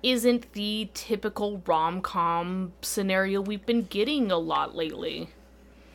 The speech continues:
It's not my dress-up darling. It's not Bunny Girl Senpai. It's not Rent-A-Girlfriend. And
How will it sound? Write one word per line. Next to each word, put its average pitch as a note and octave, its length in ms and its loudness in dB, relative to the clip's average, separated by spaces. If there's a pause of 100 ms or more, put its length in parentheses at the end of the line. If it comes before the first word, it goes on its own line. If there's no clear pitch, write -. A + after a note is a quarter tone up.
(300)
It's - 340 -4
not G#3+ 400 6
my G#3 300 4
dress-up G#3 520 4
darling. F3 680 6
It's E3+ 380 -2
not A3 520 2 (240)
Bunny G#3+ 220 2
Girl F3+ 240 4
Senpai. F3 600 0
It's F#3+ 160 -8
not F#3 220 2
Rent-A-Girlfriend. F#3 800 0
And F#3 180 -2